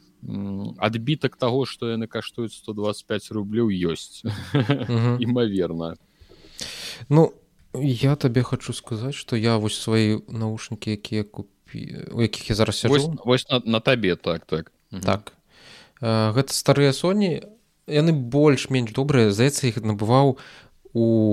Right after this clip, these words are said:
Speaker 2: годзе дзве тысячы шаснаццатым за
Speaker 1: Мгм.
Speaker 2: трыста шэсцьдзясят рублёў. Тады гэта было крыху больш, э, чым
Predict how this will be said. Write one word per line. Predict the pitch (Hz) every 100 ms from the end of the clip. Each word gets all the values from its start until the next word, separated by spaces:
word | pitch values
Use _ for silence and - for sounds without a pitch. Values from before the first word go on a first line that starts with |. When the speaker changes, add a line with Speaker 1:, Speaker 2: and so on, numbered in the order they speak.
| 101
Speaker 2:
годзе | 117 123 113 104
дзве | 101 104
тысячы | 107 113 - 110
шаснаццатым | - - 127 151 - 131 113 113 _ -
за | 98 - 107 110 117 117 117 113 110 110 131 113
Speaker 1:
Мгм. | 85 80 78 _ _ _ _ -
Speaker 2:
трыста | 117 123 - - 113 113 110 110 107 104 -
шэсцьдзясят | - - 101 - 104
рублёў. | - - - - _ _ _ _ _
Тады | - 101 120
гэта | 110 107
было | 107 110 107 104
крыху | - - -
больш, | 107 135 147 - -
э, | - - - - _ _ _ - - -
чым | - 113 104